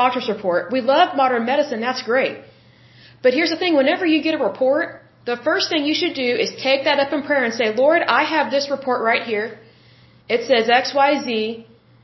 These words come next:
but I know that you have the final say, and I know that you will heal me. I know that you will, you love me, you bless me,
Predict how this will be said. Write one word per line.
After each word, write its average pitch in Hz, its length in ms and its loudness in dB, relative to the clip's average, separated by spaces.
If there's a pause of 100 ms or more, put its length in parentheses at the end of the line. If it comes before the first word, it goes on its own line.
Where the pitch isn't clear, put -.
(300)
but 240 160 4
I - 20 6 (100)
know 269 200 6
that 208 180 2
you 302 160 0
have 294 140 0
the 247 140 -6
final 214 200 -2 (140)
say, 185 160 0 (600)
and 226 200 0
I - 100 4
know 254 140 2
that 202 140 -2
you 277 100 -2
will 196 180 -2
heal 247 240 2
me. 175 140 -10
I 233 160 0 (100)
know 277 120 8 (140)
that 190 180 -2
you 254 100 -6
will, 202 340 -6 (120)
you 269 100 -4 (220)
love 247 180 2
me, 269 100 -2 (140)
you 196 80 -8 (100)
bless 233 240 -2
me, 262 140 -2